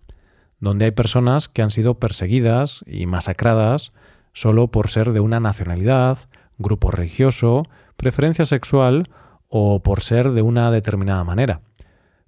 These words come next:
Pero en estos agujeros negros, que son estas guerras y estas masacres, hay personas que aportan luz.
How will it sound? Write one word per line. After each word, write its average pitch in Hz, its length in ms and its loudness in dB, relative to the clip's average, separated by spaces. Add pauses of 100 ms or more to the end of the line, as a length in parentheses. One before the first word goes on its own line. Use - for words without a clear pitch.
(120)
Pero 117 400 2
en 113 160 -2
estos 156 460 0
agujeros 113 440 2
negros, 117 520 2
que - 120 -8
son 107 200 -2
estas 95 320 -4
guerras 110 680 0
y 107 80 -6
estas 104 240 -2
masacres, 110 760 0 (460)
hay 139 140 2
personas 139 560 0
que - 140 -6
aportan 107 420 -2
luz. 87 300 -4